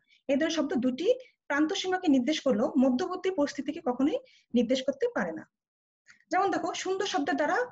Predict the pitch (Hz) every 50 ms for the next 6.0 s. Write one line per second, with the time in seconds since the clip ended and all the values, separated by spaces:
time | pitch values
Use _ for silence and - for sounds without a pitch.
0 | - _ _ _ - 294 302 320 320 311 311 320 311 - 320 311 - 294 269 254
1 | 226 220 233 311 - - _ _ _ _ _ - 262 262 302 285 294 294 311 311
2 | 277 285 294 302 302 - 370 370 - 370 320 269 247 185 165 - - - _ _
3 | _ _ _ _ - 220 277 269 359 381 302 208 240 320 - - - - 320 339
4 | 349 349 381 370 403 - 262 285 285 - 330 311 370 370 320 - 254 226 220 311
5 | 277 226 220 220 233 311 381 403 392 359 294 247 262 - 269 254 285 349 494